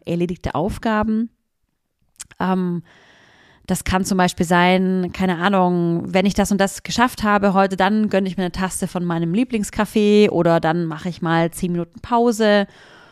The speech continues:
Und für, für manche reicht es auch schon, ich schreibe meine To-Dos auf und hake die ab und wenn ich am Ende des Tages mit fünf Haken oder zehn Haken da rausgehe, dann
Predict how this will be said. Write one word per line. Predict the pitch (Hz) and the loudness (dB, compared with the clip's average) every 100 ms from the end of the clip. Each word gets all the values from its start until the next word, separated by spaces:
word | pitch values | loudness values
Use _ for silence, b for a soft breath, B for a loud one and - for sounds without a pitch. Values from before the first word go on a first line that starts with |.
| B B B B B B _ _ _ _ | B B B B B B _ _ _ _
Und | 285 294 - - | 0 0 -2 -12
für, | - 262 - _ - | -4 -2 -4 _ -8
für | - 254 | -2 2
manche | 302 269 | 2 2
reicht | 208 262 - | 2 2 0
es | - | -2
auch | 240 262 | 0 0
schon, | - 240 247 247 247 _ _ | 2 2 2 -2 -4 _ _
ich | 220 - | -4 -4
schreibe | 226 233 233 | -6 -6 -4
meine | 220 220 | -2 -2
To-Dos | 226 240 254 | -4 -4 -4
auf | - 214 240 240 | -2 2 2 2
und | 214 196 | 0 -2
hake | 214 233 202 | -2 -2 -2
die | 208 | 0
ab | 226 254 | 0 0
und | 214 196 | -2 -2
wenn | 208 | -4
ich | 214 | -4
am | 208 | -4
Ende | 220 240 214 | -2 0 0
des | 202 | -2
Tages | 214 226 220 220 - | -2 0 0 -2 -2
mit | 214 208 | -4 -4
fünf | - 233 - | -6 -6 -4
Haken | 214 226 - 208 | -2 -2 -4 -6
oder | 202 196 | -6 -6
zehn | - 220 202 | -4 -2 -2
Haken | 208 208 196 | -2 -4 -6
da | |
rausgehe, | 185 214 214 - 202 | -4 -6 -6 -6 -4
dann | 196 196 | -2 -4